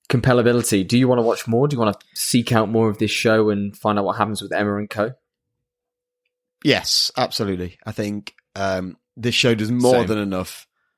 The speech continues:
Speaker 2: to, uh, to, to hook a re-, hook a viewer in. It's, um, it's just so beautifully shot. It's so, it's so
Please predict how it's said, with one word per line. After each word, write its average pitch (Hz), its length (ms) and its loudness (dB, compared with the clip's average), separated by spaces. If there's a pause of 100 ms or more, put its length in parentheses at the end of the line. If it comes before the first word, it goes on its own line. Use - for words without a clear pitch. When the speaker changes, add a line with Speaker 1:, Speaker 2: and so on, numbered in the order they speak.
(140)
Speaker 2:
to, 95 320 2
uh, 90 400 2 (520)
to, - 160 -2
to - 140 -2
hook 123 220 2
a 107 60 2
re-, 95 220 0
hook 110 240 -4
a 104 40 0
viewer 92 340 2
in. 90 180 -4 (140)
It's, - 320 -6
um, 92 420 -2 (1200)
it's 123 120 -2
just - 140 2
so 131 120 2
beautifully 107 420 -2
shot. 104 360 0
It's 101 140 -4
so, 98 180 -4 (220)
it's 101 180 -4
so 101 480 4